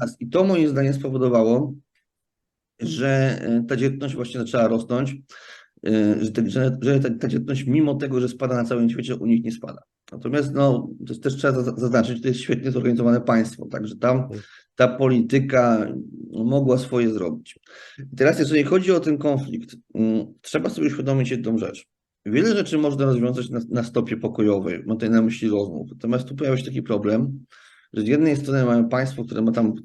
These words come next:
Speaker 1: około dziesięciu milionów mieszkańców, do którego przyjeżdżają imigranci, mam tutaj na myśli Żydzi powracający z, z, z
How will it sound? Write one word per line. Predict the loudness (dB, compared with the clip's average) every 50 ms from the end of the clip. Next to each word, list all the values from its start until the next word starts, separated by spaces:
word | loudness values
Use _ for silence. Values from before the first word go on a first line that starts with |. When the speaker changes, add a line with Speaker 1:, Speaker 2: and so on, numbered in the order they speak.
| _ -20 _ _ -12
Speaker 1:
około | -8 -2 0 2 4 4
dziesięciu | 2 0 0 -2 -2 -2 0 2
milionów | 4 6 6 6 4 2
mieszkańców, | -4 -8 -8 -10 -10 -10 -10 -8 -6 -4 -4 -4 -6 -10 -12 -12 -8 -6
do | -6 -6
którego | -4 -2 0 0 2 2 0
przyjeżdżają | 0 -2 -2 0 2 2 2 2 2 2 2 4 4 4 4 4 2 0 _ -4
imigranci, | 0 2 2 2 4 4 2 2 0 -2 -4
mam | -6
tutaj | -4 -4
na | -2 0 0
myśli | 0 0 -2 -6 -8 -8
Żydzi | -6 -4 -4 -4
powracający | -4 -2 -2 -2 -2 -2 0 2 4 4 4 4 2 -2
z, | -4 -2 -2 -2 -2 -4 -8 -16 -20 -20 -20 -20 -20 _ -18 -12
z, | -8 -6 -4 -2 0 0
z | 2 2 2 4 4 2